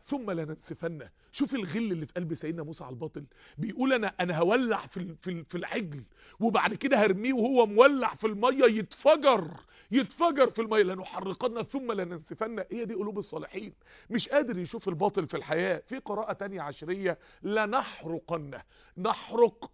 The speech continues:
أي نبرد، هجيب مبرد وابرد العجل وبعد كده انسفه في اليم. يعني ايه اجيب مبرد وابرد العجل؟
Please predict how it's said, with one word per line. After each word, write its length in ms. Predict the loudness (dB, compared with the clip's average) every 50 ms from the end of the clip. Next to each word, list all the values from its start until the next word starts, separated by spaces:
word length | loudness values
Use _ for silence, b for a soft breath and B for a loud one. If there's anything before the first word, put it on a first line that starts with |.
| -2
أي 340 | 0 0 2 0 -2 -6 -8 -12 -12
نبرد، 580 | -8 -2 0 0 0 2 0 -2 -2 -2 -2
هجيب 340 | -2 -2 0 0 0 -2 2
مبرد 560 | 4 4 4 6 6 8 8 8 8 8 4 -10 -14 -16 b b b b b
وابرد 540 | 10 10 10 10 8 6 4 6 6 6
العجل 640 | 4 4 4 2 2 2 0 0 -6 -6 -6 -6 -8 -10 b b b b
وبعد 320 | 6 6 6 6 2 0
كده 220 | 0 0 2 2
انسفه 360 | 2 2 0 -6 -6 -6 -4 -2
في 120 | 0 2
اليم. 360 | 4 6 6 4 4 0 -4
يعني 240 | -4 -2 -2 0 0
ايه 40 | -2
اجيب 280 | 0 -2 -2 -4 -4
مبرد 300 | -6 -4 -2 -2 -2 -2
وابرد 320 | -2 -4 -4 -4 -6 -4 -4
العجل؟ 440 | -4 -2 -2 -4 -4 -6 -8 -12